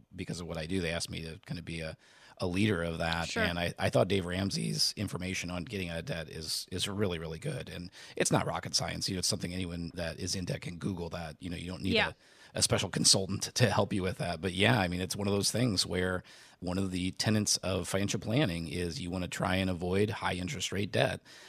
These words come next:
Speaker 1: Um, now, a home mortgage is totally different, especially
Speaker 2: Sure.
Speaker 1: <laughs> because rates have been so low for so long, and it's helping you purchase a home, which of course has benefits for
Speaker 2: It's
Speaker 1: you,
Speaker 2: good,
Speaker 1: for your
Speaker 2: right.
Speaker 1: life, but also you have the potential to,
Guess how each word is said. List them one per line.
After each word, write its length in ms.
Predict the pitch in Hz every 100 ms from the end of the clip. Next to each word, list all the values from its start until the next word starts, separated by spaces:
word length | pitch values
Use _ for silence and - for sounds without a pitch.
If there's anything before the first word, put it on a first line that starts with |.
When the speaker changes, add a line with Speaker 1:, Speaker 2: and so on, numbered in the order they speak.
| -
Speaker 1:
Um, 360 | 90 90 87 85
now, 320 | 92 90 90
a 180 | 92 90
home 240 | 82 139
mortgage 380 | 110 151 - 92
is 80 | 98
totally 260 | - 113 92
different, 340 | 135 - 85
especially 480 | 92 - 127 110 110
Speaker 2:
Sure. 60 | -
Speaker 1:
<laughs> 20 |
because 300 | 131 110 -
rates 180 | 113 127
have 80 | 98
been 100 | 92
so 180 | - 101
low 300 | 90 120 110
for 180 | -
so 180 | - 90
long, 500 | 87 117 170 104 95 - - -
and 100 | -
it's 100 | 107
helping 300 | - 127 127
you 420 | 98 90 90 92 104 - -
purchase 320 | - 127 107
a 100 | 92
home, 420 | 120 185 87 95
which 140 | 92 -
of 60 |
course 260 | - 107 98
has 400 | 87 85 87 - -
benefits 360 | 104 98 101 -
for 200 | - 90
Speaker 2:
It's 100 | 90
Speaker 1:
you, 60 |
Speaker 2:
good, 100 | 175
Speaker 1:
for 80 | 440
your 140 | 101 143
Speaker 2:
right. 260 | 240 117
Speaker 1:
life, 220 | 78 - -
but 200 | 101 92
also 420 | 110 117 90 90
you 200 | 90 92
have 120 | 87
the 60 | 85
potential 400 | - 95 85 82
to, 200 | - 82